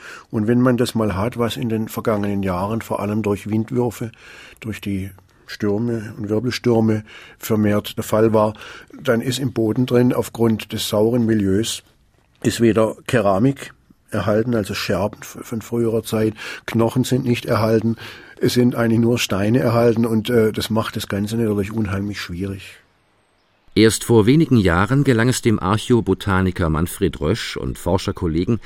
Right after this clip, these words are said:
Speaker 2: ein ganz neues Licht auf die frühe Besiedelung des Schwarzwaldes zu werfen. Sie untersuchten,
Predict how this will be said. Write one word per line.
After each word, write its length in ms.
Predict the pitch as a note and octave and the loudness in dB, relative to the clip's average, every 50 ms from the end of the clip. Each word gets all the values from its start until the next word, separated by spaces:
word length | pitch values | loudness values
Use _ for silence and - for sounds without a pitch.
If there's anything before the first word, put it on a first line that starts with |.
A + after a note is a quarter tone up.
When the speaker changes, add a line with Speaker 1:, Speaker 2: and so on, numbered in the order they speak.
| - - - - - - - - | -10 -18 -18 -20 -20 -20 -14 -8
Speaker 2:
ein 180 | - G2 G#2 A2 | -4 -2 0 0
ganz 340 | G#2+ A2 A#2 A2+ - - G2 | 2 2 0 0 -2 -2 0
neues 360 | G#2 A2+ A#2+ A#2+ G2 - - | 2 2 4 2 2 0 -2
Licht 400 | E2+ D#2+ D2+ - - - - - | -2 -2 -2 -4 -6 -14 -14 -12
auf 160 | B1 - - | -12 -12 -10
die 160 | - C#2 B1+ | -10 -10 -10
frühe 340 | - - - G#2 G#2 G#2 F#2+ | -10 -6 0 2 4 4 4
Besiedelung 540 | C#2+ E2 C#2 D#2 F2+ E2+ F2 D2+ D2+ D2 C#2+ | 4 0 -2 -2 -2 0 0 0 -2 -2 -4
des 100 | D2 - | -4 -6
Schwarzwaldes 680 | - - C#2+ C2+ C2 - - - A#1 A1 - - - | -6 -6 -6 -6 -6 -8 -8 -10 -10 -8 -10 -10 -12
zu 160 | - - - A1+ | -10 -10 -10 -10
werfen. 400 | G2 - - - - - - - - - _ - - - - - - - _ - - - | -10 -12 -14 -16 -18 -20 -20 -20 -20 -20 _ -20 -20 -20 -20 -20 -20 -20 _ -20 -20 -8
Sie 160 | - E2+ A2 | -2 0 0
untersuchten, 580 | B2+ - A#2+ G2+ D2+ G#2 A#2+ - - D3+ C#3 | 2 4 2 2 4 2 0 2 2 0 0